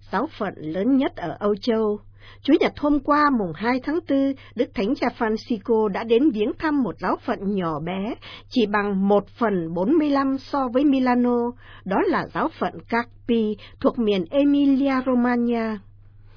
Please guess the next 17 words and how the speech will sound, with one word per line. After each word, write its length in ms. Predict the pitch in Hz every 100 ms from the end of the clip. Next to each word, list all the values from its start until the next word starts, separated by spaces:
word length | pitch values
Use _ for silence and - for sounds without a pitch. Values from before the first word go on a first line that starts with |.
| - - -
Đây 260 | 226 233 220
là 140 | 170
chuyến 200 | - 214 392
viếng 180 | 233 370 -
thăm 440 | 277 254 254 247 247
thứ 300 | 254 370 247
mười 220 | 190 170
sáu 360 | - 208 226 -
của 140 | 214 175
Ngài 280 | 190 180 -
tại 120 | 202
Italia 600 | 269 262 262 254 240 240 240 247 - -
kể 120 | 220 202
từ 120 | 220
khi 180 | 196 330
làm 280 | 285 214 170
giáo 220 | 175 247